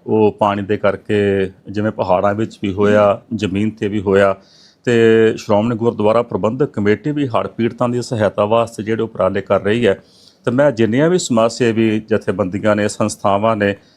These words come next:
ਕਾਰ ਸੇਵਾ ਵਾਲੇ ਮਹਾਂਪੁਰਖ ਨੇ, ਉਹਨਾਂ ਸਾਰਿਆਂ ਨੂੰ ਇਹ ਬੇਨਤੀ ਕਰਦਾ ਕਿ ਉਹਨਾਂ ਪਰਿਵਾਰਾਂ ਦੀ ਸਹਾਇਤਾ ਜਿਹੜੀ ਹੈ, ਉਹ ਹਰ ਤਰੀਕੇ ਦੇ ਨਾਲ ਜ਼ਰੂਰ ਕੀਤੀ ਜਾਏ। ਜਿੱਥੇ ਕਿ ਅਸੀਂ, ਅ,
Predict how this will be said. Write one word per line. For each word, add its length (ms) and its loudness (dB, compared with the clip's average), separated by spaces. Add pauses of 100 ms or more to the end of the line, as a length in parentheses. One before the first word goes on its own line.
(140)
ਕਾਰ 200 2
ਸੇਵਾ 320 0
ਵਾਲੇ 240 2
ਮਹਾਂਪੁਰਖ 540 -4
ਨੇ, 120 -2
ਉਹਨਾਂ 300 -2
ਸਾਰਿਆਂ 580 2
ਨੂੰ 240 -6
ਇਹ 200 2
ਬੇਨਤੀ 400 -6
ਕਰਦਾ 380 0 (360)
ਕਿ 60 2 (800)
ਉਹਨਾਂ 220 0
ਪਰਿਵਾਰਾਂ 440 0
ਦੀ 140 -8
ਸਹਾਇਤਾ 460 -2
ਜਿਹੜੀ 320 -2
ਹੈ, 180 0 (320)
ਉਹ 280 4
ਹਰ 280 -2
ਤਰੀਕੇ 420 -2
ਦੇ 160 2
ਨਾਲ 380 0 (280)
ਜ਼ਰੂਰ 320 -2
ਕੀਤੀ 340 -6
ਜਾਏ। 300 0 (360)
ਜਿੱਥੇ 300 0
ਕਿ 180 2
ਅਸੀਂ, 600 0
ਅ, 580 2